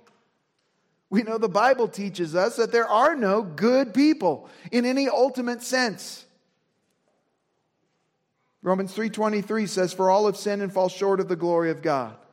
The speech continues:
We're all sinners, every one of us.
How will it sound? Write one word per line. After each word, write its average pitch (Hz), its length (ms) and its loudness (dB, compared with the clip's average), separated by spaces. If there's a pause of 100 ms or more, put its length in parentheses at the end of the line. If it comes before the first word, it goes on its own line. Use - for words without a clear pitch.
(220)
We're 214 160 2
all 254 140 2
sinners, 247 680 -6 (280)
every 254 260 2
one 269 180 0
of 262 120 -2
us. - 340 -8